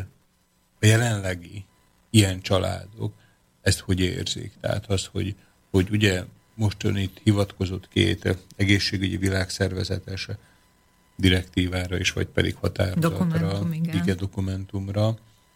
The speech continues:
Speaker 1: hogy, de hogy maguk az érintett családok, hogy, hogy hogy látják ezt, hogy a,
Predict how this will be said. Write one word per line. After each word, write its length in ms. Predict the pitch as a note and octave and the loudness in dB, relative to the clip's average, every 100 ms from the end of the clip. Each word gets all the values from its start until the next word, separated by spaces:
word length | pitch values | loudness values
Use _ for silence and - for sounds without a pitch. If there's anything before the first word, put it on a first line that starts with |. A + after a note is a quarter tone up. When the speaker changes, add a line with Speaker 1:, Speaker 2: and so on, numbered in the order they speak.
| _ _ | _ _
Speaker 1:
hogy, 220 | F#2 F2+ - _ | 4 4 -2 _
de 80 | G2 | 4
hogy 120 | F#2+ | 4
maguk 240 | C#3+ D#3+ | 2 2
az 120 | G2+ | 0
érintett 560 | A2 B2 A2+ F#2+ - F#2+ | 2 2 2 -2 -8 -8
családok, 680 | - F#2 F#2 F#2 G#2+ - G#2+ _ _ _ - | -2 0 -2 -6 -12 -14 -14 _ _ _ -2
hogy, 180 | F2+ F2 - | 0 0 -2
hogy 140 | - - | 0 4
hogy 200 | G#2 G2+ | 4 4
látják 640 | G2 F#2 - G2+ G2 G2 | 2 0 -4 -6 -6 -4
ezt, 240 | G2 F#2+ - | -4 -4 -6
hogy 140 | G2 | -4
a, 200 | F#2 F#2+ | -2 -2